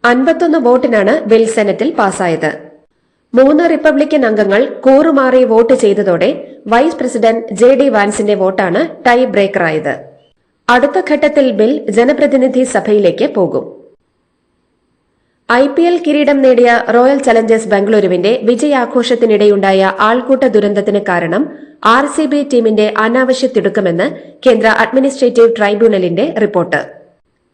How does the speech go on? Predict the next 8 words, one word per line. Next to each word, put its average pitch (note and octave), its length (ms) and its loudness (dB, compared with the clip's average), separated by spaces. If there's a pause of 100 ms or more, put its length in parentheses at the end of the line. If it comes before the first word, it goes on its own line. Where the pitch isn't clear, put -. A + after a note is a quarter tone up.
(180)
വിജയാഘോഷം D4+ 800 0 (100)
സംഘടിപ്പിക്കുന്നതിന് A3+ 760 0 (100)
പോലീസിൽ C4+ 440 2
നിന്ന് A#3 200 2 (180)
അനുമതി A#3+ 320 0 (100)
വാങ്ങിയിരുന്നില്ലെന്നും G3+ 800 0 (380)
ട്രൈബ്യൂണൽ C#4+ 540 0 (160)
റിപ്പോർട്ടിൽ G3+ 340 -2